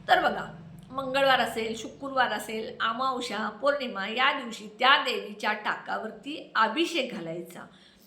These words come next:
आणि दुर्गा सप्तसतीचा पाठ वाचायचा. जर तुमची तुळजाभवानी असेल तर, तुमची दुसरी कुठली देवी असेल तर तिची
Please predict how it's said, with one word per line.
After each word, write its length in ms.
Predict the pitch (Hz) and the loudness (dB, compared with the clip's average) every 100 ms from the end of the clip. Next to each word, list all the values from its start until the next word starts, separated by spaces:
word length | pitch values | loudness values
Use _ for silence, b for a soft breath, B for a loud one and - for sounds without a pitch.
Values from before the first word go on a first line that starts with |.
| b _ | b _
आणि 340 | - 196 220 277 - b b b | -4 -4 -4 -8 -14 b b b
दुर्गा 500 | 233 240 233 220 285 | -6 0 2 8 8
सप्तसतीचा 840 | 415 320 - 247 240 233 208 208 254 | 6 0 -4 -8 -6 -6 -8 -8 -4
पाठ 500 | 302 - 269 277 - | -4 0 6 6 4
वाचायचा. 560 | 190 - - - - - - b b - 240 | -6 -8 -10 -12 -14 -18 -20 b b -6 2
जर 200 | 320 320 | 2 2
तुमची 260 | 233 247 | -6 -8
तुळजाभवानी 720 | 247 240 214 220 254 277 214 | -8 -8 -4 -2 -2 -4 -6
असेल 640 | 208 196 208 208 208 - - _ _ | -6 -6 -8 -8 -8 -12 -20 _ _
तर, 160 | 202 180 - b b b b b _ | -6 -6 -8 b b b b b _
तुमची 220 | 339 311 | -8 -4
दुसरी 320 | 359 330 - 311 | -2 -2 -4 -4
कुठली 300 | 330 262 294 | -6 -6 -2
देवी 260 | 277 269 | 0 4
असेल 380 | 269 254 262 254 | 4 4 0 -2
तर 80 | 285 | -4
तिची 420 | - 269 190 269 | -4 -8 -6 -8